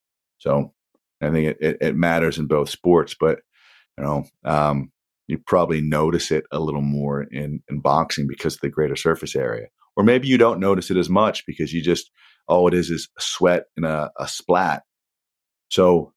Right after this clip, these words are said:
you know, at the same time, whatever can keep your fighter standing and in a better position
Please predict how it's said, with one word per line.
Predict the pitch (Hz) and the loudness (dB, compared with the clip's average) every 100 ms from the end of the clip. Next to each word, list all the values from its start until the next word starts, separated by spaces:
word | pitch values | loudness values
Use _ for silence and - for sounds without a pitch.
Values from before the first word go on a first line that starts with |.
| _ _ | _ _
you | 92 | -2
know, | |
at | 87 | 0
the | |
same | - 120 110 | 0 2 2
time, | 107 92 90 | 2 0 2
whatever | 87 92 95 98 | 4 4 4 2
can | - 90 | -2 -8
keep | - 92 - | -2 -4 -2
your | 87 | -2
fighter | - 87 82 76 | 0 2 2 0
standing | - 90 90 87 78 | -2 0 2 2 0
and | 76 | -4
in | |
a | 76 | -2
better | 80 78 | 0 0
position | - 76 82 82 73 71 | -2 -4 -4 -4 -6 -8